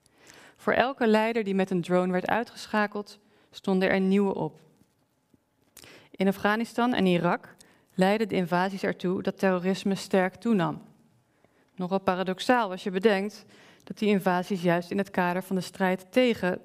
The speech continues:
terreur werden ondernomen. Hè, maar u ziet daar dat ze,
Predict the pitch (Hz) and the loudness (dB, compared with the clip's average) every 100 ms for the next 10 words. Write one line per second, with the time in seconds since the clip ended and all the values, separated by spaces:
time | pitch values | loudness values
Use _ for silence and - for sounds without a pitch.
0 | - 220 208 214 180 - - 185 180 - | -4 -2 2 4 2 -2 -2 0 2 2
1 | 180 170 170 170 165 170 _ - - - | 2 2 0 0 -4 -8 _ -20 -20 -20
2 | - 208 208 185 220 214 202 202 190 190 | -8 -2 0 0 -2 -2 0 2 0 -6
3 | - 185 | -4 -4